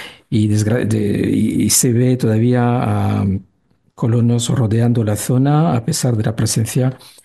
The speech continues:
del ejército. Nunca hay que olvidar que estas presencias, estas acciones de los colonos, eh, más violentos,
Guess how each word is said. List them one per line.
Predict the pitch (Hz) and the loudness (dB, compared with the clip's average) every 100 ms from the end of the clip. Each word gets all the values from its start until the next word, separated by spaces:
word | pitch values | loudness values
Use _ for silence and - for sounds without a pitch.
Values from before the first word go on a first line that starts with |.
| - - | -20 -4
del | 120 | -2
ejército. | 120 160 156 135 - 110 117 - - - - - _ | 0 0 0 -2 -2 -4 -6 -14 -20 -20 -20 -20 _
Nunca | - 135 143 139 160 147 135 117 - _ _ _ _ _ _ _ - | -2 2 2 0 0 2 2 -2 -8 _ _ _ _ _ _ _ -12
hay | - 120 | -6 -2
que | 131 | 0
olvidar | 101 117 156 180 | 0 2 0 -2
que | 180 131 117 - _ _ _ _ _ _ _ | -2 -2 -2 -6 _ _ _ _ _ _ _
estas | - 120 151 131 - - - - | -6 -2 -2 0 0 0 -2 -4
presencias, | 127 113 - 139 139 117 110 120 | -4 -2 0 -2 -2 -4 -2 -2
estas | 113 131 - | -2 -2 -2
acciones | - - 131 120 | -2 0 0 2
de | 110 | 0
los | 110 | -2
colonos, | - 117 117 117 110 - | -4 -2 0 0 -2 -2
eh, | 113 | 0
más | 110 123 120 | 2 2 2
violentos, | 120 117 127 123 110 - | 0 2 0 -2 -4 -6